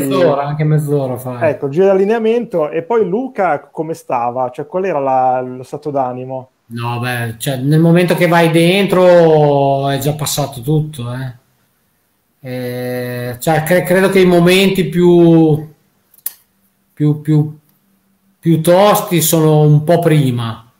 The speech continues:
Speaker 1: quando, quando ti vesti, ecco. Cioè,
Speaker 2: Mm.
Speaker 1: quando ti vesti, ti stai vestendo per, per poi andare ai box, eh, prendere la moto e entrare. Ecco, quelli sono i momenti più, nel momento che sali in moto già la cosa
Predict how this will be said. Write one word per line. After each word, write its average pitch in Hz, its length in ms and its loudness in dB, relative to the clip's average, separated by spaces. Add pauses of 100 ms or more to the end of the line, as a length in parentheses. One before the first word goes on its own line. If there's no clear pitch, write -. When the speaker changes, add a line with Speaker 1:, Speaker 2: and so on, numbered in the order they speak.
Speaker 1:
quando, 143 380 -2
quando 151 240 0
ti 143 120 -4
vesti, 120 600 -2
ecco. 117 440 -14 (420)
Cioè, 139 220 -6
Speaker 2:
Mm. 120 40 -6
Speaker 1:
quando 135 240 -10
ti 147 80 -20
vesti, 143 720 -2
ti 131 100 -16
stai 135 240 -4
vestendo 139 540 -6
per, 131 600 -6 (540)
per 127 200 -8
poi 156 160 2
andare 139 440 0
ai 135 140 -2
box, 151 540 0
eh, 139 200 -2
prendere 139 340 -4
la 139 100 -2
moto 147 380 0
e - 40 -2
entrare. 131 500 -4
Ecco, 123 180 -10
quelli 156 220 0
sono 135 200 -8
i 135 40 -6
momenti 123 960 -6 (800)
più, 127 300 -8
nel 139 180 0
momento 165 320 4
che 160 100 0
sali 156 260 2
in 156 80 4
moto 160 720 2
già 131 1120 -4
la 117 160 -12
cosa 120 800 -10